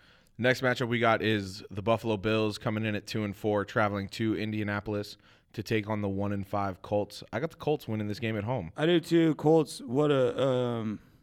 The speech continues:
Speaker 2: it's been a disappointing season. I think T Y Hilton and Jack Doyle will be, were, were monster parts of the passing game that haven't been there,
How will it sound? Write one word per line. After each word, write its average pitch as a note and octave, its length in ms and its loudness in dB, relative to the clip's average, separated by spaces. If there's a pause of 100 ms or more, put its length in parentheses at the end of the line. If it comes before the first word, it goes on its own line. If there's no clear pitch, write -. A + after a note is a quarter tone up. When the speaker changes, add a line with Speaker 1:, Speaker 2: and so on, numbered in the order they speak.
(180)
Speaker 2:
it's - 100 -20
been D3+ 120 0
a C3+ 60 -2
disappointing C3 540 0
season. B2+ 420 0 (800)
I B2+ 80 2
think C3 220 0
T D3 160 2
Y B2+ 180 6
Hilton B2 260 6
and A#2 80 0
Jack A#2+ 280 0
Doyle A#2 280 4
will A2 120 0
be, A2+ 260 -2
were, A2 280 -2
were A#2 340 -4
monster A#2 480 -4
parts A#2+ 340 -4
of A#2 100 -8
the A#2 160 -4
passing A2 400 -4
game A#2 280 0
that A2+ 100 0
haven't A2+ 260 -2
been A#2 160 -2
there, A#2 340 -2